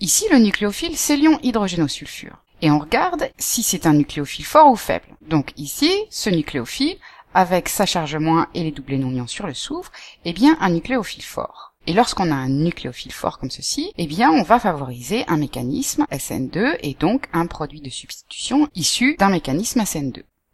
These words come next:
Ensuite, on regarde la base, donc le caractère basique. S H moins, est-ce une base faible ou une base forte ? Eh bien, c'est plutôt une base faible, parce que l'acide conjugué qui est H deux S est un acide plutôt fort.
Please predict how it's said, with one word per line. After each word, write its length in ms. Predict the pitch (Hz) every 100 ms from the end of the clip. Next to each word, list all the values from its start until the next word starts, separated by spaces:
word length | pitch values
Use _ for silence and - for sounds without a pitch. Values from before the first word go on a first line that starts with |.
| _
Ensuite, 280 | 160 262 277
on 60 | 185
regarde 380 | - 214 214 -
la 140 | 165
base, 300 | 143 110 -
donc 180 | 139 -
le 60 | 151
caractère 440 | 147 139 226 214
basique. 540 | 180 135 - - - -
S 180 | 214 208
H 240 | 170 - 143
moins, 140 | 98 -
est-ce 180 | -
une 100 | 160
base 200 | 147 151
faible 320 | - 277 262 - _
ou 60 | 196
une 120 | 156
base 200 | 123 -
forte ? 340 | - - 359 -
Eh 60 | 165
bien, 180 | 233
c'est 160 | 262 -
plutôt 400 | - 160 240 247
une 180 | 165 139
base 220 | - -
faible, 480 | - 113 147 294 370 -
parce 160 | 175
que 100 | -
l'acide 400 | 165 156 - 190 - -
conjugué 500 | 156 143 156 156 165
qui 200 | - 123
est 40 |
H 120 | 120
deux 180 | 139 123
S 260 | 247 - -
est 160 | - -
un 100 | 180
acide 300 | 156 - 311
plutôt 320 | - 240 196
fort. 500 | - - - - -